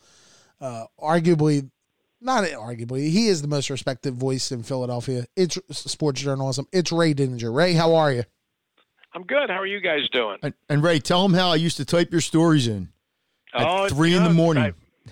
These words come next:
Speaker 2: and did a fine job of that.
Speaker 3: I don't know. <laughs> I, I didn't. I didn't ruin your career. I, so I guess. I guess that
Speaker 2: Oh,
Speaker 3: part was
Speaker 2: no.
Speaker 3: okay.
Speaker 2: No, no, no. You, uh, you, you were sweating out those deadlines. You were sweating me out on deadline many, many times. I still owe you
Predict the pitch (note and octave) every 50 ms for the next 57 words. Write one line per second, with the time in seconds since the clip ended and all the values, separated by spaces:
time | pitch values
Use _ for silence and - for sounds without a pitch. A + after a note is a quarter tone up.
0 | _ - - - D#3+ C#3+ D3 D3+ C#3 B2+ D3+ D3 D3 - F3 D#3+ E3 F3+ G3 F#3+
1 | G3+ G3+ G3 G3 F#3+ F3 C3+ A#2+ A2 G2 F#2 - - - D3+ D#3+ D#3 D#3 D#3 D3+
2 | D3+ D3+ D3+ D3+ C#3 A#2 F#2+ - - - D3 A2+ - A#3 A3 D3+ F#3+ A#3 A3 -
3 | - G#3 E3 F#3 F3+ A3 B3+ B3 F#3+ G#3 A3+ A#3 A3+ G#3 G3+ G3 F#3 - - F3+
4 | D#3+ C#3+ D#3 F#3+ G#3 F3 C#3 B2 B2 B2+ - - F#3+ D3 D3 G#3+ - G#3 G#3 F#3
5 | - - - - - - - - - D3+ D3 F3 F#3 - - F3 F3+ - - D3
6 | D3 C#3+ C#3+ - F3 D#3+ D#3 D#3 D3+ C3+ B2+ A#2 G#2+ - - - - - - -
7 | _ _ _ _ _ _ _ - D#3 E3 F3+ F3+ F3+ E3+ D#3 D3+ D3+ D3 D#3+ E3+
8 | F3 F3 E3 E3 D#3+ D#3+ D#3+ D3+ _ - E3+ F3 F3+ E3+ E3 F#3 F#3 F#3+ F#3+ F3
9 | - - F3+ F3+ F3 F#3 F3 F3 E3+ E3 - F3 E3+ E3 D3+ - - E3+ E3 D#3+
10 | D#3+ D#3+ D#3+ D#3+ D#3+ D#3 D3 - - D3+ C#3+ C#3 C#3+ D#3 E3 E3+ F3+ F3+ - F#3+
11 | F3+ E3+ E3+ F3 E3+ E3 D#3+ D#3+ D#3+ D#3 - D#3 D#3+ D3+ D#3 D#3 D#3 D3+ D3+ D3+
12 | D3 D3+ D3+ C#3+ C3 _ C#3 C#3+ C#3+ D#3 D#3 D#3 D3+ D#3+ D3+ - D3+ C3 A2+ G#2
13 | G#2 A#2 A#2+ A#2+ B2 A#2 - - - D3 D3+ D3+ C#3+ C3+ B2+ A2